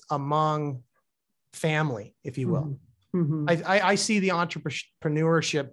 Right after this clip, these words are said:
Speaker 1: community as like an extended family
Speaker 2: Mm-hmm.
Speaker 1: because we're all kind of a little different.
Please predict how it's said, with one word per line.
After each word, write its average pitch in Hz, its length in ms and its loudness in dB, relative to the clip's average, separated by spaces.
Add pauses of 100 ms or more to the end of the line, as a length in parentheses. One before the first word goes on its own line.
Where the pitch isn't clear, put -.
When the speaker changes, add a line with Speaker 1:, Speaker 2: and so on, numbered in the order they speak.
Speaker 1:
community 143 400 -2
as 127 140 -2
like 127 180 -2
an 127 60 -2
extended 120 480 -6
family 113 340 -10 (320)
Speaker 2:
Mm-hmm. 156 300 2 (200)
Speaker 1:
because 156 380 2
we're 151 160 2
all 151 100 4
kind 170 240 -2
of 160 60 0
a 151 40 -4
little 143 200 -2
different. 123 380 -8